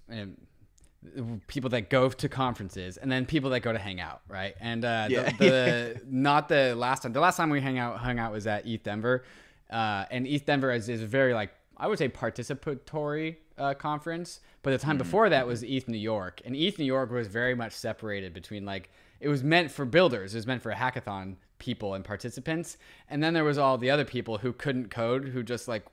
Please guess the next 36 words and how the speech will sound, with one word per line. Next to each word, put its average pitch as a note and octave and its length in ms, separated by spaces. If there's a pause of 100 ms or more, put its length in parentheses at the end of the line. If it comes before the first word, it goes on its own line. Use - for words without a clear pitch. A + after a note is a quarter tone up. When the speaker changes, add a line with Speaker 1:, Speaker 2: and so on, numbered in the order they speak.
Speaker 1:
were B2+ 160
going A2+ 300
there B2+ 160
because A2 500 (220)
we A#2 160
knew A#2 180
other A2 160
people, C3+ 400
other B2+ 260
Ethereum C3+ 320
people C3 220
were C3+ 120
going C#3 260
there, D3 260 (320)
uh, A2 340
and A#2 140
so B2+ 160
that, C#3+ 220
that, D3 180
yeah, D3 160
that B2+ 80
was B2 100
eth C#3+ 120
New C3 80
York. B2+ 180
That's C3 160
where C3 120
I A#2+ 40
met, A#2 320
uh, G#2+ 500
E-, A#2+ 140
Eric C#3 260
for B2+ 80
the A#2 60
first G#2+ 240
time. G2+ 320